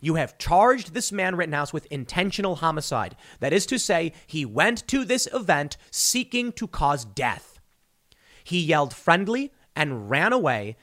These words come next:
and it was only after his gun was grabbed, it was only after he was hit in the head with a skateboard twice, and it was only after a man pointed a gun at him did he fire in self-defense." The judge, as a matter of law, could say, "It's not an issue for the jury. The law clearly states it's not intentional homicide," and he could,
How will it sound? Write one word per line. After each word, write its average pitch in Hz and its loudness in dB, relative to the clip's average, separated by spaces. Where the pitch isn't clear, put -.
and 113 -4
it 117 -2
was 110 -4
only 190 0
after 165 -2
his 151 -6
gun 139 -2
was 165 -4
grabbed, 117 -2
it 131 -6
was 143 -2
only 190 2
after 175 0
he 147 -4
was 123 -6
hit - 0
in 226 -6
the 202 2
head 175 0
with 180 -2
a - -2
skateboard 135 -4
twice, 160 2
and 147 -4
it 147 0
was 143 2
only 202 4
after 185 0
a 165 -2
man 147 -2
pointed 131 -4
a 120 -2
gun 202 4
at 160 2
him 120 -4
did 156 -4
he 143 -2
fire 139 4
in 139 -8
self-defense." 123 0
The 143 -4
judge, 170 0
as 170 -4
a 156 -2
matter 143 0
of 131 -4
law, 117 6
could 147 -4
say, 156 2
"It's - -6
not 233 4
an 247 2
issue 196 -2
for 208 0
the 185 -2
jury. 131 -4
The 127 2
law 160 4
clearly 185 -2
states 139 -4
it's 147 -6
not 135 -2
intentional 123 -6
homicide," 101 -8
and 113 -8
he 190 -4
could, 196 2